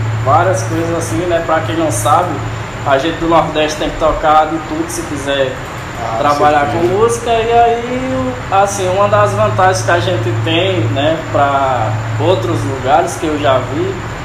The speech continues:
Speaker 1: é a versatilidade, né? Que a gente sempre tá tocando um negócio diferente.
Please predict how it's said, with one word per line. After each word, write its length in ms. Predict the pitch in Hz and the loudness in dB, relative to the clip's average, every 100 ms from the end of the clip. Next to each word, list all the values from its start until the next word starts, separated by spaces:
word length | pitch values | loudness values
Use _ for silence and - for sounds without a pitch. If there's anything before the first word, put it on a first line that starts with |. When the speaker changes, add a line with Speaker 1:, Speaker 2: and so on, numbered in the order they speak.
| - - 160 | -10 -8 2
Speaker 1:
é 60 | |
a 80 | 165 | 4
versatilidade, 920 | 170 180 180 170 180 202 220 165 147 147 | 4 2 0 -2 -2 -2 2 4 4 2
né? 100 | 160 | -2
Que 60 | 170 | -4
a 20 | |
gente 200 | 156 160 | -4 -4
sempre 200 | 170 165 | -4 -4
tá 120 | 180 175 | -2 -2
tocando 340 | 196 196 196 | -4 -2 -2
um 80 | 202 | -2
negócio 340 | 202 202 202 196 | 0 0 0 -2
diferente. 480 | 196 226 220 151 127 | -4 0 0 0 -4